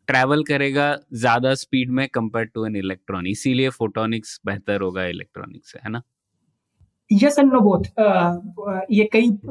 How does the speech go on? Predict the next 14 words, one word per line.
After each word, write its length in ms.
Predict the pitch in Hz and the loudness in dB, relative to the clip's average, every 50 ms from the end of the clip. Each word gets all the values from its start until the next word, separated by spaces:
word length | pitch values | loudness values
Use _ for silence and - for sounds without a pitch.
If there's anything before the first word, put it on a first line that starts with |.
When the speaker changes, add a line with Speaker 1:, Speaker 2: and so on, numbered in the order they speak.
| - - | -6 0
Speaker 2:
कई 160 | - 214 220 | 2 2 4
बार 160 | 196 208 214 | 4 4 2
सुनने 280 | 220 - 202 196 208 220 | 2 2 4 4 4 4
में 80 | 208 | 2
आता 200 | 190 185 - - | 0 -2 0 2
है 60 | 208 214 | 2 2
कि 80 | 214 - | 2 0
फोटॉन्स 280 | 180 170 185 180 196 180 | -2 0 2 2 2 4
बहुत 180 | 175 175 180 | 4 2 2
तेज 300 | 180 - 196 202 202 - | 2 2 2 2 2 2
चलते 260 | - 180 175 175 175 | 2 2 2 2 2
हैं, 140 | 170 170 175 | 2 2 2
इसलिए 440 | 175 175 170 175 175 175 175 175 170 | 2 0 2 2 2 2 2 2 2
Speaker 1:
हम्म। 240 | 165 165 165 123 | 0 -2 -4 -6